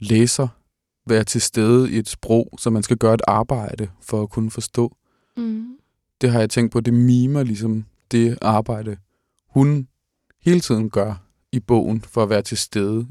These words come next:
Speaker 1: i sine omgivelser.
Speaker 2: Så meget. Jeg synes virkelig, at det er sådan et, et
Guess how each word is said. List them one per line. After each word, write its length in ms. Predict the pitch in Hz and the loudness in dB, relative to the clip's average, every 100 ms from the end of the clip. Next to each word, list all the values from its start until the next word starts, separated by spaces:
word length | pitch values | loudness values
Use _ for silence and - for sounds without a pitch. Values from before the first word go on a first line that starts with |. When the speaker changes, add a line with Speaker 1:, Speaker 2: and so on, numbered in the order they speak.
| - | -10
Speaker 1:
i 80 | |
sine 220 | 131 107 110 | -6 -6 -4
omgivelser. 600 | 107 107 117 123 - 113 - _ _ - | -6 -8 -10 -12 -16 -18 -18 _ _ -10
Speaker 2:
Så 120 | 226 | -6
meget. 440 | 208 196 196 196 185 _ | -4 -4 -6 -10 -14 _
Jeg 60 | 226 - | -20 -10
synes 200 | 220 220 | -8 -4
virkelig, 480 | 233 247 220 214 | -2 -2 -2 -6
at 180 | 214 208 | -6 -8
det 140 | 214 208 | -8 -8
er 220 | 196 202 | -8 -12
sådan 260 | - 208 | -14 -12
et, 180 | 208 - | -12 -14
et 120 | 208 | -18